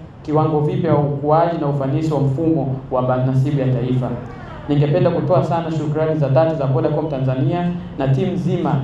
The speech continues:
ya M-Pesa ambayo imeweza kukaa na timu yetu ya bahati nasibu ya taifa ku-, kuweza kufanikisha ushirikiano huu. Mustakabali wa mchezo wa kubahatisha nchini na wadau wote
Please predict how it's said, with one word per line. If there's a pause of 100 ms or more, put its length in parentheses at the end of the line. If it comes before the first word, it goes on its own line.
(100)
ya
M-Pesa
ambayo
imeweza
kukaa
na
timu
yetu
ya
bahati
nasibu
ya
taifa
ku-, (300)
kuweza
kufanikisha
ushirikiano
huu. (540)
Mustakabali
wa
mchezo
wa
kubahatisha
nchini
na
wadau
wote